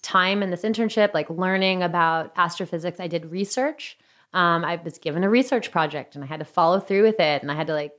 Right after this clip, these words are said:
you know, learn as much as I could without having, like, the background in math. Um, at the end of the internship, I had to present on my research, and that was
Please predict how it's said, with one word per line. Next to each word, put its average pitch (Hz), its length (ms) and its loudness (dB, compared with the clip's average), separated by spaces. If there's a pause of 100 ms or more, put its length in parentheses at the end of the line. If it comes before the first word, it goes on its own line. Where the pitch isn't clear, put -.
you 185 80 -6
know, 151 160 0
learn 190 300 0
as 190 140 2
much 196 180 0
as 175 100 -6
I 170 60 0
could 170 240 0
without 156 240 -2
having, 156 320 0
like, 139 140 -10
the 160 60 -8
background 151 460 -2
in 147 100 -4
math. 147 460 0 (640)
Um, 165 440 0
at - 100 -8
the - 160 -10
end 185 380 0
of 180 100 4
the 196 100 0
internship, 185 520 0
I 175 80 -4
had 170 180 -4
to 185 80 -4
present 175 720 0
on 165 160 -4
my 156 80 0
research, 156 540 -4
and 147 100 -2
that 143 160 0
was 156 220 -8